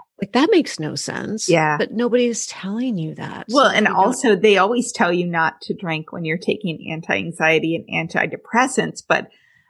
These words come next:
Speaker 2: I kinda thought that was a <laughs> joke. I was like, "Well, half the people I know are on antidepressants and they're all drinking. So it must just be one of those, like,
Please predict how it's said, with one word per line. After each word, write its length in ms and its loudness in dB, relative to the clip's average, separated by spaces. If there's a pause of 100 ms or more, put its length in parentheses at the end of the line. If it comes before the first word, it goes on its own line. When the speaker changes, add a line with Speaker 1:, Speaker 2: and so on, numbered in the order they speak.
(160)
Speaker 2:
I 80 0
kinda 460 -2
thought 220 0
that 120 -4
was 180 -4
a 60 -6
<laughs> 80 -12
joke. 180 0 (540)
I 160 0
was 160 4
like, 200 0
"Well, 300 -4 (560)
half 280 -2
the 100 0
people 280 0
I 120 2
know 220 2 (120)
are 100 4
on 100 -2
antidepressants 1040 -4
and 160 -4
they're 240 0
all 180 0
drinking. 520 -6
So 340 0
it 180 2
must 300 -2
just 240 -2
be 180 -2
one 180 0
of 100 -2
those, 380 2
like, 300 2